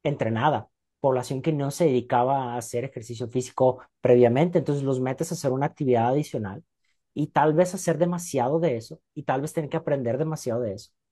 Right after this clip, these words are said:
y hacer gestos motores que no habías hecho tenga un costo. Y entonces eso pueda representar una disminución en la sensación de,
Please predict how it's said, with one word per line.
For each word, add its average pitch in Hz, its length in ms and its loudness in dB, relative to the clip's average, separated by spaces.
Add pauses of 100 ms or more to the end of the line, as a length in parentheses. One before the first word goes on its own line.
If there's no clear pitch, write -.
(240)
y 151 100 4
hacer 139 300 0
gestos 165 300 0
motores 135 420 2
que 143 100 4
no 123 80 0
habías 123 260 2
hecho 139 300 -6 (640)
tenga 123 240 4
un 127 100 0
costo. 151 420 -4 (500)
Y 135 100 0
entonces 127 520 -2
eso 151 320 0
pueda 135 200 4
representar 127 760 -4 (300)
una 131 220 -2
disminución 131 680 -4 (260)
en 135 200 -2
la 127 180 2
sensación 123 760 -6
de, 135 300 -2